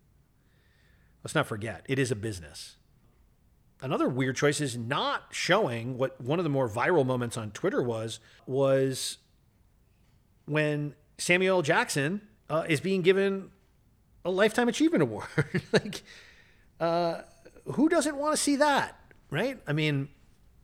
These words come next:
Samuel L. Jackson, that's what the telecast needs more of. A, a guy like that who's a straight shooter. But we didn't get to see that. And, you know,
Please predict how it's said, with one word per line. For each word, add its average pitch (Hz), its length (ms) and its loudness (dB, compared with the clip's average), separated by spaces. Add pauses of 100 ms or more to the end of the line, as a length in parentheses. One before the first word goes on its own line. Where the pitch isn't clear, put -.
(640)
Samuel 226 380 6
L. 185 120 8
Jackson, 180 420 -2
that's 151 300 0
what 156 160 0
the 143 60 -2
telecast 131 520 -2
needs 87 220 -10
more 175 300 2
of. - 340 -14 (200)
A, 127 220 -2
a 127 120 -2
guy 156 520 0
like 117 340 -2
that 143 300 0
who's 113 180 -6
a 117 60 -6
straight 117 320 -4
shooter. 185 420 -6 (580)
But 117 140 -8
we 110 160 -6
didn't 139 180 0
get 180 120 0
to 170 80 -10
see 277 180 0
that. - 260 -6 (840)
And, 123 720 -4
you 196 100 -4
know, 120 200 0